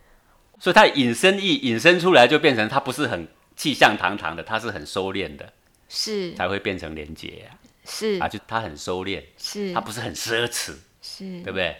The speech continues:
Speaker 2: 是。
Speaker 1: 廉洁跟奢侈是相对应的嘛，
Speaker 2: 对，嗯。
Speaker 1: 对不对？那它引申出来的意思就是什么？角落，也就是细节。
Speaker 2: 嗯。
Speaker 1: 注意细节，就是廉。啊，他不粗心，不狂傲，就是廉。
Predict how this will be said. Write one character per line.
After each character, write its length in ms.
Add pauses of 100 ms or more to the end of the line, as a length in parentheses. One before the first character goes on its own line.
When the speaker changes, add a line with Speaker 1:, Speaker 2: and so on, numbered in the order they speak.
(120)
Speaker 2:
是。 140
Speaker 1:
廉 80
洁 140
跟 140
奢 160
侈 220
是 200 (280)
相 200
对 220
应 220
的 80
嘛， 160
Speaker 2:
对， 80
嗯。 200 (260)
Speaker 1:
对 80
不 60
对？ 220 (400)
那 180
它 120
引 180
申 180
出 140
来 80
的 120
意 140
思 180
就 80
是 60
什 100
么？ 120 (260)
角 140
落， 360 (280)
也 100
就 80
是 100
细 240
节。 320 (580)
Speaker 2:
嗯。 220 (320)
Speaker 1:
注 160
意 80
细 220
节， 260 (380)
就 80
是 80
廉。 300 (680)
啊， 120
他 80
不 180
粗 220
心， 340
不 60
狂 260
傲， 380 (420)
就 140
是 100
廉。 260